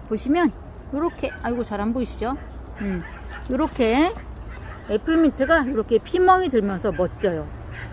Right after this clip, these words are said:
너무 예쁘죠? 이렇게. 어, 이 피멍 든 모습이 완전히 절정으로 이른 색이라고 합니다. 예, 마지막까지 가면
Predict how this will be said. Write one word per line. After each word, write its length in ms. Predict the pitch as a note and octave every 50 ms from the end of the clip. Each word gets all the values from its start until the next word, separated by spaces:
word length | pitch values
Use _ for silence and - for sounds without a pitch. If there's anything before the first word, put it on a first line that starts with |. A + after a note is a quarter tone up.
| - - - - -
너무 220 | F#3 F#3+ A3 A#3 G#3+
예쁘죠? 480 | F3+ - - - - - F3+ G3+ C4+ - - - - - - - - - - - - -
이렇게. 220 | F3 F3+ A3 C#4+ - - - - - - - - - - - - - - - - -
어, 220 | F#3 F3+ F3 F3
이 160 | F#3+ A3+ B3+ C4
피멍 600 | - - - F#4 F#4 F#4 F#4+ F#4+ F#4+ F#4 F#4 D#4
든 240 | - C4 B3 B3 A#3
모습이 500 | G#3+ G3+ F#3+ - B3 B3+ D4+ E4+ D#4+ - - - - - - -
완전히 500 | F3 G3 A#3 B3+ C#4+ C4+ B3 B3 G#3+ -
절정으로 680 | - G3+ A3+ C#4+ C4+ - - F4+ F4 E4 D#4+ D4+ C4+ A3+
이른 220 | G#3 F#3 G3 G3
색이라고 480 | E3+ - C#4 D4 C#4 D4 C4+ A3 F3 G3+
합니다. 480 | G#3+ A#3 A#3+ B3 A3+ G3 F3+ F3+ F#3 -
예, 120 | F#3+ F#3+ F#3
마지막까지 800 | F#3 F#3 F3+ G3 - - C#4 D4 C#4+ C4+ - - G#3 F#3+ - G#3
가면 420 | - - F#3 E3+ G#3+ C#4+ D#4 A#3+